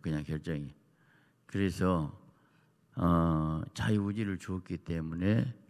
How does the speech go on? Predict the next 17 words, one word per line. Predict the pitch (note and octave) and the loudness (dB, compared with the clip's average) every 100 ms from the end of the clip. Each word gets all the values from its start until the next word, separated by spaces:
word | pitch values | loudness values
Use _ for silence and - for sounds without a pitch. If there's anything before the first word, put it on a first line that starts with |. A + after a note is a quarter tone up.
| - _ _ _ - | -20 _ _ _ -6
예, | F2+ E2+ E2 | 2 4 4
문 | E2 F#2 F#2+ | 4 4 4
밖에 | F#2 D#2+ E2 | 4 2 2
두드리니 | F#2+ G2 F#2 D#2+ D2 - | 4 6 4 4 0 0
마음을 | E2+ F2+ E2 D#2 | 2 4 4 4
열면 | F2 G2 G#2+ A2 B2 G#2 | 8 10 10 8 6 8
내가 | E2+ D#2+ | 6 6
들어가고. | - D#2 C#2+ - - _ _ _ - - | 4 2 -2 -4 -10 _ _ _ -20 -18
그럼 | - D#2+ C#2 - - | -4 -4 -4 -12 -6
우리 | F2+ E2+ | -2 0
마음을 | F2 F#2 F2+ D#2 | 0 -2 -2 -4
그냥 | E2 D#2 - - - _ - - | -4 -4 -6 -12 -18 _ -20 -10
하나님 | A2 G2+ F2 D#2+ | -6 -4 -6 -8
그냥 | D#2 - D#2+ - - D#2+ F2 E2+ | -8 -10 -16 -18 -12 -12 -12 -6
열어본 | F2+ F#2 F#2 | -2 -2 -2
거 | D2+ | -6
아니에요. | D2+ E2+ D2+ | -6 -6 -8